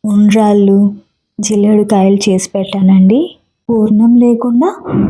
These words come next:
ఉండ్రాళ్ళు చుట్టానండి. ఒక కుక్కర్ తీసుకున్నాను, ఇడ్లీ కుక్కర్. అందులో వాటర్ పోసి వాటర్ని వేడి చేశాను. ఇడ్లీ పాత్ర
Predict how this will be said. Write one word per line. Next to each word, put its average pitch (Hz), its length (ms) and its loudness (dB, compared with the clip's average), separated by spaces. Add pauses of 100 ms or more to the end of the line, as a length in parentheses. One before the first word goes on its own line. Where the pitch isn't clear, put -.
(140)
ఉండ్రాళ్ళు 214 400 0
చుట్టానండి. 214 640 0 (1300)
ఒక 214 320 -4 (140)
కుక్కర్ 220 420 -6
తీసుకున్నాను, 214 580 0 (160)
ఇడ్లీ 202 320 -2
కుక్కర్. 262 340 -4 (120)
అందులో 208 240 2
వాటర్ 202 480 0
పోసి 214 300 0 (520)
వాటర్ని 208 500 -4
వేడి 196 300 0
చేశాను. 202 480 0 (840)
ఇడ్లీ 208 300 -2 (120)
పాత్ర 208 220 -2